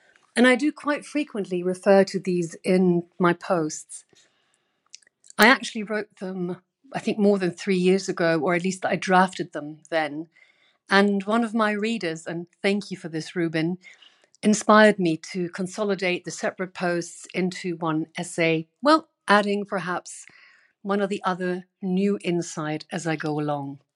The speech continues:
And here it is. And it will be probably an unusually long post by my standards, and it would most likely be possible to write a book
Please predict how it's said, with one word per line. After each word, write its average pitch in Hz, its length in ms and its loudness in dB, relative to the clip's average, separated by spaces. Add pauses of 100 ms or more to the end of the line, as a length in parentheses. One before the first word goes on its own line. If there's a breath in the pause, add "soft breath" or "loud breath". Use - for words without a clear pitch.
(440)
And 208 140 2
here 160 180 4
it 160 120 -2
is. 160 360 -6 (960 soft breath)
And 214 120 8
it 226 100 2
will 262 220 4
be 240 120 -2
probably 214 440 0
an 190 120 -4
unusually 196 560 -4
long 185 460 0 (720 loud breath)
post 190 400 6
by 180 140 2
my 180 320 2
standards, 170 960 -4 (1040 soft breath)
and 190 560 4 (440)
it 240 180 0
would 277 420 2 (220)
most 240 300 4
likely 180 320 0
be 180 120 -2
possible 185 580 -4
to 180 140 -4
write 175 260 2
a 180 60 0
book 190 260 -2